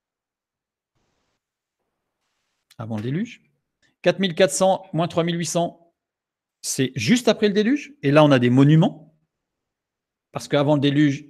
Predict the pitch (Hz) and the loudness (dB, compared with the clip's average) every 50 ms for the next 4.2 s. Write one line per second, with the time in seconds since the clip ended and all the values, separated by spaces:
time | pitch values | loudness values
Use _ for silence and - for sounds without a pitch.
0 | _ - 131 120 113 104 - - - 170 226 233 220 220 208 208 202 196 202 196 | _ -8 -8 -6 -6 -8 -10 -8 -4 -2 -2 0 2 2 2 2 2 0 -2 -2
1 | 202 185 165 - 190 180 185 185 202 - _ _ _ _ _ _ _ - - _ | -4 -10 -4 -2 -2 0 0 -4 -8 -14 _ _ _ _ _ _ _ -20 -20 _
2 | - - - 214 196 202 208 - 208 208 196 202 196 180 175 165 165 165 190 226 | -16 2 4 4 4 4 4 2 2 2 2 2 0 0 0 0 0 0 -2 -2
3 | 226 - 165 156 156 165 147 135 - 143 123 131 160 156 - 143 156 151 131 139 | -4 -4 -6 -4 -4 -4 -4 -4 -4 -4 -4 -4 -4 -2 -2 -2 -2 0 0 -2
4 | 127 143 139 | -2 -2 -6